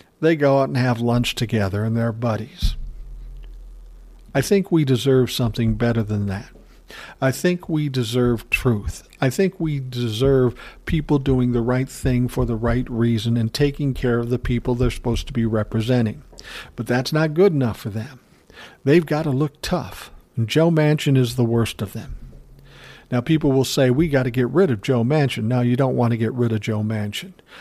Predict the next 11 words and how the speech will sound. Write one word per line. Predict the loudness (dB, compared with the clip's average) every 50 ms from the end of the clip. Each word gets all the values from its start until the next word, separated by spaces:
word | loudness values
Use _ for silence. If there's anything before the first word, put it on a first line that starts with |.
| -20 -20 -4 0
West | 0 0 0 0 0
Virginia | 0 0 2 2 2 2 2 2 0 -2 -2 -2
is | 0 0 2 2
a | 0
red | -2 -2 -4 0 2 2 2 2 2 0 -4
state. | -8 -4 -2 -2 -2 -2 -4 -8 _ _ _ _ _ _ _ _ _ _ _ _ _ _ _ _ -6 -6
If | -6 -2
Joe | 0 2 2 2 2
Manchin | 2 2 2 0 0 0 0 0 0
isn't | 0 -2 -2 -2 -2 0
there, | 0 2 2 2 0